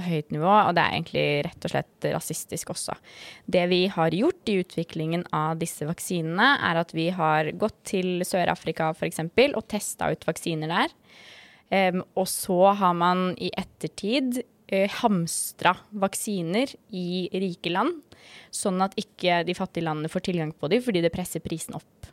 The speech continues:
ikke sant? Så, eh, og så nå ser vi det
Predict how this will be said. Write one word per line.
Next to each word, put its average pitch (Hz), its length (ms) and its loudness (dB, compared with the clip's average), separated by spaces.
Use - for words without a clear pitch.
ikke - 160 -12
sant? 254 320 -4
Så, - 240 0
eh, 180 640 4
og 196 100 2
så - 240 -2
nå 185 240 0
ser 170 220 0
vi 160 80 -2
det 165 60 2